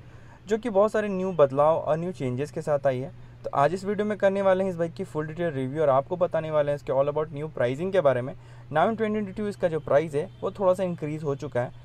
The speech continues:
तो वो जो increase हुआ है, इसमें कुछ extra आपको देखने के लिए मिल रहा है कि नहीं, वो इस वीडियो में आपको पता चल जाएगा।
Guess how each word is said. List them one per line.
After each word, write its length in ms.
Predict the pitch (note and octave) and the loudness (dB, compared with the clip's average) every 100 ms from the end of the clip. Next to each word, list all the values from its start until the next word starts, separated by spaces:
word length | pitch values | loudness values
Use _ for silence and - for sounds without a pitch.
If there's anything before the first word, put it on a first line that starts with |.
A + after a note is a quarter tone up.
| - - | -20 -6
तो 60 | F3+ | 0
वो 120 | G#3+ | 2
जो 180 | B3 A#3+ | 2 -2
increase 420 | G3 F#3+ G3+ G3+ | -4 -6 -6 -2
हुआ 160 | G3+ | 2
है, 100 | G#3 | 2
इसमें 220 | G3+ G3 F3+ | 0 -6 -6
कुछ 300 | F#3+ F#3 - | -6 -6 -4
extra 340 | C#3 C#3 - F3+ | -6 -4 0 0
आपको 200 | E3+ D#3+ | 0 -2
देखने 260 | C3 D#3 | -4 -4
के 100 | D#3 | -6
लिए 120 | F3 E3+ | -4 -2
मिल 160 | C3 | -2
रहा 180 | C3+ D#3+ | 0 -2
है 60 | D#3 | -2
कि 140 | D#3 | -6
नहीं, 160 | D3+ D3+ | -8 -8
वो 220 | D3 F3 | -4 -4
इस 120 | F3 | -2
वीडियो 220 | D3 D3+ | -4 -2
में 80 | D3+ | -2
आपको 180 | C#3 D3+ | -2 -2
पता 280 | A#2 A2+ B2+ | -2 -2 -2
चल 220 | C3+ A#2 | -2 0
जाएगा। 300 | A2+ A2+ | 0 -2